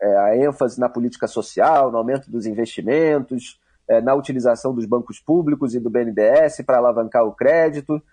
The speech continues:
e também fez críticas à privatização da B R Distribuidora.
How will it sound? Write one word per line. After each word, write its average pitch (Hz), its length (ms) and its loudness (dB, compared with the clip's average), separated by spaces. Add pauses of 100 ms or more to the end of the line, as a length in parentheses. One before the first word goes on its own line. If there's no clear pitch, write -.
(140)
e 131 100 -4
também 127 320 0
fez 135 220 -4
críticas 139 380 -2
à 131 80 4
privatização 143 960 0
da 139 120 2
B 120 120 0
R 127 260 2
Distribuidora. 120 1000 0